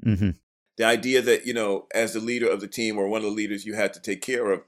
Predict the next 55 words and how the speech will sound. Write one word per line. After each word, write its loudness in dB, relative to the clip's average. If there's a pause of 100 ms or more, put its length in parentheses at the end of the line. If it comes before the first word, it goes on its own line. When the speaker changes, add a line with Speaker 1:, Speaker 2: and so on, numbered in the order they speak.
(180)
Speaker 2:
the -2
guys 2 (240)
and 0
not 2
just 0
on -2
the -8
field, 2
like, -2
but -6
make -4
sure -2
that -6
they, -4 (320)
they 0
got 6
where 4
they 0
needed -4
to -6
be. -4 (180)
They 2
didn't 2
stay 2
out 4
too -4
late. 0 (180)
And, 0
you -4
know, -2
there 0
was -2
a -4
certain -2
level -2
of -4 (160)
commitment. -4 (300)
Not 4
that 2
he 4
was 2
a, -2 (140)
I 4
wouldn't 0
say 0
Willie, 0
of -8
course, -4
led 0
a -10
monk-like 0
existence -6 (320)
in -4
the -4
sixties, -4